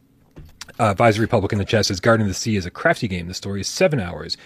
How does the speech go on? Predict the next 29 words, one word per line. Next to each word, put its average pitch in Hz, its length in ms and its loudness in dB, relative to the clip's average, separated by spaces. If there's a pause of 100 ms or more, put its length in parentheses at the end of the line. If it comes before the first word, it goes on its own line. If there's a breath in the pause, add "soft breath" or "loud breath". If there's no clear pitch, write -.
(160 soft breath)
but 95 100 0
you 95 60 0
keep - 260 -6
finding 90 360 0
new 101 180 0
things 90 380 -6
beyond 90 420 -6
it." - 120 -14
Yeah, 87 180 -6
like 85 140 -8
I 92 40 -8
said, 87 280 -8 (300 loud breath)
Orseek 95 320 -2
seems 95 240 -2
like 90 140 -6
he's 92 140 -6
got 92 140 -6
at 87 120 -6
least 95 180 -4
ten 101 160 -4
more 87 160 -4
hours 90 280 -4
in 85 80 -6
it 90 120 -8
after 90 280 -4
he 90 100 -6
beat 90 220 -10
the - 80 -12
campaign. 90 580 -8